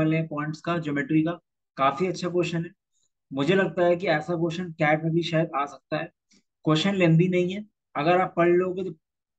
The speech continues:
एक पढ़ने, क्वेश्चन रीड करने के बाद अगर क्लिक कर गया, पाँच सेकंड भी नहीं लगेगा क्वेश्चन करने में। But geometry is all about कि आपको properties कितनी आपको अच्छे से आती हैं। तो इस question से आपको काफी कुछ सीखने को मिलने वाला है।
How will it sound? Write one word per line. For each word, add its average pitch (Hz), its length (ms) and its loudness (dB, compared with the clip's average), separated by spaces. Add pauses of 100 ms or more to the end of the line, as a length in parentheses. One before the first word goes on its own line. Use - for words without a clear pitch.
(120)
एक 160 140 -12
पढ़ने, 160 440 0
क्वेश्चन 165 340 -6
रीड 170 180 2
करने 175 140 -4
के 175 40 -2
बाद 175 120 0
अगर 175 140 0
क्लिक 170 300 -6
कर 175 120 0
गया, 160 240 -2 (440)
पाँच 156 240 2
सेकंड 165 220 -4
भी 165 60 0
नहीं 165 100 2
लगेगा 147 200 -2
क्वेश्चन 135 240 -10
करने 123 200 -8
में। - 80 -16 (560)
But 277 240 0 (460)
geometry 156 480 2
is 170 80 4
all 170 160 4
about 151 340 2
कि 170 60 0
आपको 160 220 2
properties 156 540 0
कितनी 165 260 -4
आपको 165 420 -4 (240)
अच्छे 156 200 -4
से 160 80 2
आती 131 260 -2
हैं। 120 80 -10
तो - 440 -10
इस 165 100 -2
question 190 260 -2
से 208 60 2
आपको 202 160 2
काफी 165 260 2
कुछ 175 140 -2
सीखने 160 180 2
को 165 60 4
मिलने 170 180 -2
वाला 165 180 -4
है। 175 100 -10